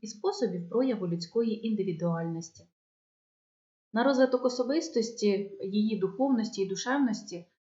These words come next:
н-, негативно впливають прояви недоброзичливості, недружелюбності, озлобленості, агресивності,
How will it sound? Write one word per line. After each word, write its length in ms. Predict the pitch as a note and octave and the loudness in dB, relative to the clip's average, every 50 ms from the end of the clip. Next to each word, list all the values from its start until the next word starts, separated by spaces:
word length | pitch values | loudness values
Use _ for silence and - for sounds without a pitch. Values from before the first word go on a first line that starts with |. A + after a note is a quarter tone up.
| _ _ - | _ _ 0
н-, 240 | G#3+ A3+ G#3+ G#3 G#3+ | 0 2 2 0 0
негативно 520 | A3 A3+ A#3+ B3 B3+ B3 - E4+ E4 D4 C4 | 2 2 4 4 4 4 4 4 4 4 4
впливають 640 | - - A#3 A#3+ A#3 B3+ C4+ C#4 C4 B3+ B3+ - | 2 2 2 4 4 4 6 6 4 4 2 2
прояви 360 | - B3+ C4+ C4+ C4 B3+ A#3 A3+ | 2 2 4 6 4 4 4 2
недоброзичливості, 1300 | A3 A3+ G#3+ A3+ G#3+ - G#3+ G#3 G#3 G#3+ A3+ - - - G3 F#3+ - - - - - F#3+ F#3 - _ _ | 2 4 4 4 4 4 2 4 4 2 2 0 -2 -4 -2 -2 -2 -2 -4 -6 -8 -10 -10 -10 _ _
недружелюбності, 1160 | G3+ A3 C4 C4+ A#3+ B3+ A#3+ G#3 G#3 G3 F3+ G#3 G#3 G3 G3 F#3+ F#3 - - _ F#3 F3 - - | -2 0 0 2 2 2 2 2 2 0 0 0 -2 -2 -4 -8 -8 -10 -12 _ -14 -14 -6 0
озлобленості, 1040 | - B3+ A#3+ G3+ F#3 G3 A3 A3 G3+ G3 F#3+ F#3 F#3 F#3 F3 - - - F3 F3 _ _ | 0 2 2 2 2 2 2 2 2 2 0 0 0 -4 -8 -10 -14 -16 -16 -16 _ _
агресивності, 960 | - B3+ B3+ A3+ A#3 A3+ A3 - - G3+ G3+ G3 F#3+ F3+ F3 F3 - - _ | 0 0 0 0 0 -4 -4 -4 -4 -4 -2 -2 -2 -4 -6 -8 -10 -16 _